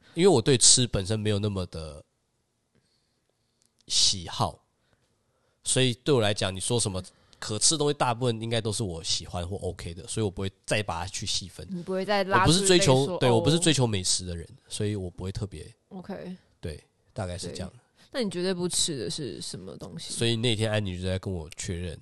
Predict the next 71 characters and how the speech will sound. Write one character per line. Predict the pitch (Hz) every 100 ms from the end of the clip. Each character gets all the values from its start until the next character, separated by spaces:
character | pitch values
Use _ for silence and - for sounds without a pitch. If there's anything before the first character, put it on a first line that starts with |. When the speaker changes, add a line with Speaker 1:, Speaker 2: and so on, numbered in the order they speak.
| -
Speaker 2:
对 | 226
啊， | 190 190
因 |
为 | 254
我 | 214
觉 | 208
得 |
我 |
Speaker 1:
因 |
为 | 226
我 |
就 | 139 165
说， | 170
我 | 160 143
就 | 147
说， | 180 170
可 | 175
是 | 180
我 |
就 | 131
说， | 143 139 135
因 | 151
为 | 151
你 | 110 98
应 | 110
该 | 123
够 | - 113
了 | 95 90
解 | 101
我， | 87
你 | 98
应 |
该 |
要 | 127
比 | 135 107
我 | 101
妈 | 92 104
还 | 95
了 | 85
解 | 85 -
我， | 90
因 | 156
为 | 165 - -
我 | 107
妈 | 113 147
在 | 160 147
家 | 131 127
有 | 98
时 |
候 | 113
煮 | - 92
饭 | 104 101
是 |
那 | 117
种 | 110 101
煮 | -
了 | 90
之 | 92 107
后， | 104
然 | 95
后 | 113
我 | 131
就 | 104
说 | 113
：“哎， | 139 - _
这 | -
个 | 131
我 | 85
不 | -
吃 | -
啊。” | 87